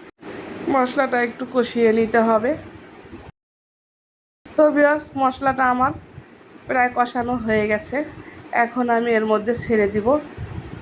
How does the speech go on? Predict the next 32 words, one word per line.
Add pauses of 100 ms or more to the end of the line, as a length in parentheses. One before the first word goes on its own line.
(140)
ফালি
ফালি
করে (100)
রাখা (200)
আলু। (760)
আমি (160)
এখানে (420)
একটা (100)
আলু (100)
দিয়েছি। (960)
আলুটা (120)
শক্ত, (280)
এর
জন্য (140)
আমি (120)
আলুটা (120)
আগে
দিব, (300)
পটলটা (100)
পরে
দিব, (100)
কারণ
পটল
তো
নরম, (260)
পটল
তাড়াতাড়ি
সিদ্ধ (100)
হয়ে
যাবে। (760)
আলুটা (120)
একটু